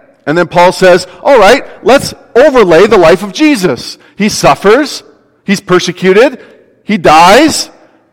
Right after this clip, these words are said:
he's raised to new life." Look, friends,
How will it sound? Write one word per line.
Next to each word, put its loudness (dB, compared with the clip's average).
he's -2
raised -2
to -4
new -4
life." 0
Look, -4
friends, -2